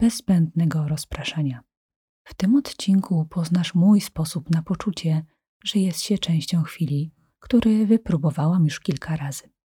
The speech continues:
Powiem Ci, że <laughs> wciąż mnie zaskakuje, bo po pierwsze trwa dość krótko i można go wykonać podczas porannej kawy.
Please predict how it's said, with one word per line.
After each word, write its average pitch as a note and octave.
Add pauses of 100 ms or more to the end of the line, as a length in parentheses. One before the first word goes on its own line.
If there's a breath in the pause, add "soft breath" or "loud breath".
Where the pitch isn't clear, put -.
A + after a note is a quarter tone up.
(180)
Powiem E3+
Ci, F3
że D3+
<laughs> -
wciąż -
mnie F3
zaskakuje, D#3+
bo E3+ (180)
po F#3
pierwsze -
trwa D#3+ (100)
dość -
krótko E3 (300)
i F3+
można E3+
go F3
wykonać E3
podczas -
porannej E3+
kawy. E3